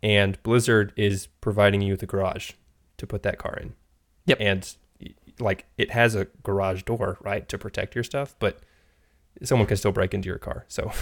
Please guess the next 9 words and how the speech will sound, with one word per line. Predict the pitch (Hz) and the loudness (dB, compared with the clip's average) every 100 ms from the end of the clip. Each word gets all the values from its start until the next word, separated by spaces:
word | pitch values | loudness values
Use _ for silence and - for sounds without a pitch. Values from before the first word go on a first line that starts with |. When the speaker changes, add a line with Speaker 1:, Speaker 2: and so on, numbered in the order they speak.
| 143 - | 4 4
Speaker 1:
<laughs> | 139 - - | -2 0 -2
Speaker 2:
It | 131 | -2
sent | - 170 185 127 | 4 6 6 6
big | 127 143 | 6 6
ripples | 113 127 101 - | 8 6 4 0
Speaker 1:
Yeah. | - | 4
Speaker 2:
through | 117 104 | 6 8
the | |
scene | 95 113 101 95 | 6 6 6 4